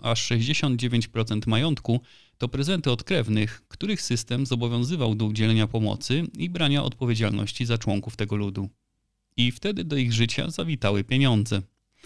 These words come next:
W latach siedemdziesiątych stopniowo tracili swoje ziemie, więc rząd Namibii wydzielił dla nich tereny, na których zaczęli hodować zwierzęta i na niewielką skalę uprawiać rośliny. Ponieważ z trudem starczało to na zapewnienie przeżycia,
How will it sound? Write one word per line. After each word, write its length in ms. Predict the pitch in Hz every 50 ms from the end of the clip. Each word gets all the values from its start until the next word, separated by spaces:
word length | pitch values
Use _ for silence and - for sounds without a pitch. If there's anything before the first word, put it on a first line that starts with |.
| - - _ -
W 60 | 117
latach 280 | 113 113 110 - 113 110
siedemdziesiątych 840 | - 113 107 107 107 113 110 110 - 110 - - - 127 135 147 -
stopniowo 440 | - - 113 117 - 117 117 120 117
tracili 420 | - 110 104 104 - 156 151 131
swoje 340 | 123 - - 113 110 110 113
ziemie, 400 | 107 117 98 107 110 120 147 147 - 123 117
więc 240 | 117 120 117 117 110
rząd 340 | 117 123 135 143 135 -
Namibii 480 | - 120 117 117 123 147 151 151 151 147
wydzielił 400 | 131 131 123 120 123 127 123 123
dla 140 | 123 120 117
nich 160 | 117 117 110
tereny, 440 | - 135 143 147 131 110 107 107 110 110 - - - - - _
na 140 | - 127 175
których 320 | - - 208 190 180 156 135
zaczęli 360 | 139 139 - - 127 120 117
hodować 420 | - 123 117 117 110 110 104 107
zwierzęta 680 | 107 107 113 110 101 107 95 95 98 - 123 139 165 180 - _
i 80 | - 185
na 100 | 196 196
niewielką 420 | 180 160 135 127 120 117 - 127
skalę 360 | 120 - - 110 104 107 113
uprawiać 380 | 113 113 107 107 104 98 104 104
rośliny. 560 | 117 113 110 - - 101 101 98 101 110 113 - _ _ _ _ _ _ _ - - - _
Ponieważ 400 | - 117 113 110 107 107 107 110
z 80 | - -
trudem 340 | - 127 131 127 123 117 117
starczało 520 | - - 110 107 110 - 110 - 123 117
to 120 | 110 113
na 120 | 113 110 110
zapewnienie 480 | 107 107 104 110 110 113 113 113 113
przeżycia, 540 | 110 - 110 107 113 160 - - 113 117 120